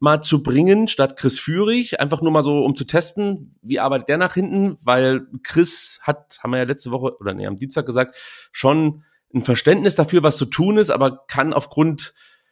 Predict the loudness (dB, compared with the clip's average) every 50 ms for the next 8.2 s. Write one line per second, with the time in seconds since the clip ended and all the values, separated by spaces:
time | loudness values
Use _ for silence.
0 | _ _ _ _ _ _ _ _ _ -2 0 2 0 0 0 2 4 4 6 6
1 | 4 2 2 2 2 2 2 4 2 2 2 2 2 2 2 2 2 0 0 0
2 | 0 0 2 2 2 4 4 4 4 4 2 2 2 0 0 2 4 6 8 8
3 | 8 6 4 4 2 -2 -4 -6 -4 0 2 4 4 4 2 2 2 2 4 4
4 | 4 4 4 4 4 2 0 0 0 -2 0 2 2 2 2 0 0 0 2 2
5 | 4 4 2 2 0 -6 -20 -16 -8 -6 -4 -2 -2 0 0 2 2 2 2 2
6 | 4 2 2 2 -2 -6 -8 -8 -8 -10 -20 -20 _ _ _ _ _ _ _ -4
7 | -2 0 2 2 2 0 0 2 0 0 0 0 0 0 0 0 0 -2 -4 -4
8 | -4 -4 -6 -6